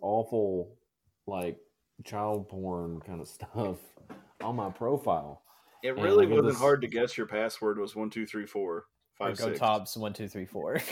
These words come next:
Speaker 1: Yeah, <laughs> Tops, <laughs> Toppers, whatever. Yeah, I really should work on that. But, uh, anyway.
Speaker 3: At least add your social security number in there for good measure. <laughs>
Speaker 1: Yeah, uh,
Speaker 2: There,
Speaker 1: right.
Speaker 2: there you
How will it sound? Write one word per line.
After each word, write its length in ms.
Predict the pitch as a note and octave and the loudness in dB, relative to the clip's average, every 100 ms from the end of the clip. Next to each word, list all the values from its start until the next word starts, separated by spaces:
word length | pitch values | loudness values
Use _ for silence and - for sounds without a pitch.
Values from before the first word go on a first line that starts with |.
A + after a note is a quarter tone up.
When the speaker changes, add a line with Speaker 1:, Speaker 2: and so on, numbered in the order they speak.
| G2+ | 0
Speaker 1:
Yeah, 420 | A2+ A#2 - A#2 | 2 4 2 2
<laughs> 480 | - C#3 - B2+ F#2 | 4 4 4 2 2
Tops, 600 | - G#2+ G#2+ G#2+ - - C#3 C3 - C#3 - C3 | 4 6 6 4 -2 -4 -4 -8 -4 -4 -4 -12
<laughs> 460 | - - C3+ B2 - | -12 -2 2 2 2
Toppers, 560 | G2 F#2+ - G2 F#2 G2+ | 0 0 0 -2 -2 -2
whatever. 300 | G2 F#2 F#2+ | 0 2 2
Yeah, 160 | F#2+ F#2+ - - - - - - | 0 -2 -12 -12 -14 -16 -10 2
I 40 | |
really 280 | A2 B2 A#2 | 6 6 6
should 260 | A#2+ G#2+ | 2 2
work 220 | F#2+ G#2 F#2 | 4 2 2
on 160 | F#2 | -2
that. 280 | F2 E2+ - - - - - | -2 -4 -6 -12 -20 -18 -2
But, 200 | G2 G2 | 8 10
uh, 300 | F#2 F2+ F#2 F#2+ - _ - - - - | 10 8 6 2 -4 _ -20 -20 -18 -2
anyway. 180 | A2 G#2+ | 0 4
Speaker 3:
At 60 | C#3+ | 6
least 200 | F#3 F#3+ | 6 8
add 160 | F#3 | 6
your 80 | E3+ | 4
social 340 | D3+ D3 - | 4 2 2
security 420 | C3+ A#2+ A#2+ A2+ G#2+ | -2 -2 -2 0 -2
number 260 | G2+ G2 | -4 -4
in 80 | G2 | -4
there 120 | G2 | -4
for 120 | F#2+ F#2+ | -6 -6
good 160 | F#2 | -6
measure. 400 | F2+ F2+ F2+ F#2+ - | -6 -8 -4 -4 -6
<laughs> 40 | - - - | -14 -10 4
Speaker 1:
Yeah, 240 | D3+ A#3 F#2+ | 10 10 8
uh, 460 | F2 A#2+ G#2+ G2+ G2 | 2 0 0 -2 6
Speaker 2:
There, 260 | B2+ B2 | 8 10
Speaker 1:
right. 20 | A#2 | 8
Speaker 2:
there 140 | B2 | 6
you 120 | G#2+ | 4